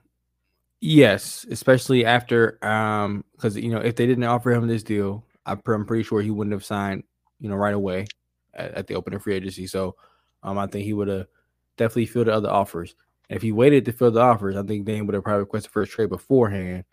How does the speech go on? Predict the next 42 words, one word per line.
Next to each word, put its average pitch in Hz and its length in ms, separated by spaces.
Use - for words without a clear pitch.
So - 140
I 101 80
think 101 180
he - 100
probably, 104 480
uh, 95 420
Portland 120 340
probably 117 180
did, 107 140
wouldn't, 113 240
wouldn't 117 200
offer 107 220
him 104 140
this, 104 320
so - 120
they 95 80
probably 104 160
would 107 80
have 107 80
lost 98 240
him. 98 200
And 101 100
I 98 40
think, 101 300
um, 95 580
he - 120
probably 104 220
would 98 80
have 98 60
got, 98 220
he 147 140
probably 135 160
would 113 60
have 113 40
left 110 140
anyway 95 200
because 92 320
Dame's 101 300
not 104 80
gonna 101 140
be 101 80
there. 101 320